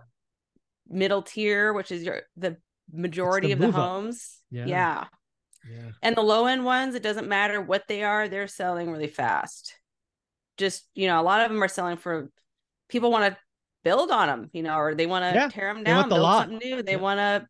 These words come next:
Speaker 1: and there's, there's multiple buyers for that. There's investors out there buying those for, often for cash, and they're not
Speaker 2: Mm-hmm.
Speaker 1: necessarily the type of investors like we are here. They're not really, cash
Speaker 2: Yeah.
Speaker 1: flow is just kinda like, "All right, there's that," but that's not why they're buying it.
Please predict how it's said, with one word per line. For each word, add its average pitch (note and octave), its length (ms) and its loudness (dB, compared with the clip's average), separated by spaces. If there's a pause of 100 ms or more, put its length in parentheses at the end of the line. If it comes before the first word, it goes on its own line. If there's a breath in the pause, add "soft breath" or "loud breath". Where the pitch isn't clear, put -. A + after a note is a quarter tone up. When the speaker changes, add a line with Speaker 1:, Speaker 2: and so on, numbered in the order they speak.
Speaker 1:
and G3+ 180 -2
there's, G3 220 -2 (200)
there's G3 340 -4
multiple - 360 -4
buyers A3+ 380 0
for G#3 100 -8
that. E3 140 0
There's F3+ 220 -6
investors F3+ 520 -4
out A3 200 0
there A#3 120 -2
buying A#3 480 -2 (960)
those G#3+ 480 -2
for, F#3 400 0
often G3 240 0
for F#3+ 140 -10
cash, G3 600 -2
and G3+ 100 -4
they're G3 80 0
not G#3 100 2
Speaker 2:
Mm-hmm. E3+ 60 -6
Speaker 1:
necessarily G3 480 -2
the F#3+ 60 0
type G3 240 -6
of G3 60 -8
investors F#3 500 -4
like F#3 180 -4
we F3+ 220 -4
are F#3 180 0
here. G3 420 -2
They're F#3 180 0
not F#3+ 240 0
really, F#3 380 -2 (600)
cash G#3+ 200 4
Speaker 2:
Yeah. A3+ 120 4
Speaker 1:
flow G#3+ 240 2
is G#3+ 100 -2
just G#3 160 -4
kinda G#3 160 -2
like, F#3+ 220 -2
"All G3+ 140 -2
right, F#3+ 220 -2
there's F#3+ 180 -8
that," E3+ 360 0
but F#3 80 -10
that's F3+ 200 -4
not F3 180 -6
why F3 160 0
they're E3 100 -2
buying D#3 380 -2
it. C#4+ 240 -6